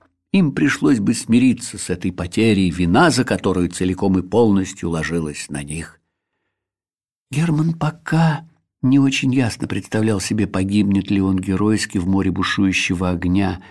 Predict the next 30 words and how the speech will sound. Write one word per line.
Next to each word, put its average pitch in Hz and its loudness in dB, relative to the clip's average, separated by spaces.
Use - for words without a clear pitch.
или 98 2
ему 98 2
лучше 98 0
остаться 113 -6
в 107 -4
живых, 165 0
чтобы 117 -2
дать 110 -2
интервью 107 2
телевизионщикам. 104 0
Но, 269 4
поразмыслив, 220 0
он 202 2
вообще 202 -2
отказался 165 -2
от 80 -14
первоначального 92 -2
плана, 196 2
ибо, 117 2
насколько 110 -2
он 101 0
знал 98 -2
взрослых, 127 0
те - -4
всё - -2
равно 151 2
не 208 4
позволили 110 0
бы 90 0
ему 92 2